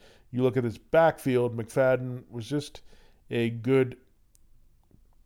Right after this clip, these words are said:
guy to bring back 'cause of his versatility. So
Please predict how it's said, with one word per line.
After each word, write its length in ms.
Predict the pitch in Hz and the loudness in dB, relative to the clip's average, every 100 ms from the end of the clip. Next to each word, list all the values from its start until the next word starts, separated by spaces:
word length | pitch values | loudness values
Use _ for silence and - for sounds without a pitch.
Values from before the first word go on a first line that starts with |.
| _ _ _ _ 147 107 | _ _ _ _ -18 -4
guy 340 | 123 123 120 | 2 4 2
to 220 | 113 - 113 | 0 -6 -8
bring 320 | 101 127 110 | -6 -6 -2
back 320 | 110 107 - | 0 -2 -2
'cause 160 | 123 104 | -6 -6
of 60 | |
his 120 | 104 | -8
versatility. 880 | 95 98 123 - 101 - 120 104 95 | -8 -4 -4 -4 -10 -4 -2 0 -4
So 320 | 92 110 95 | -6 -6 -6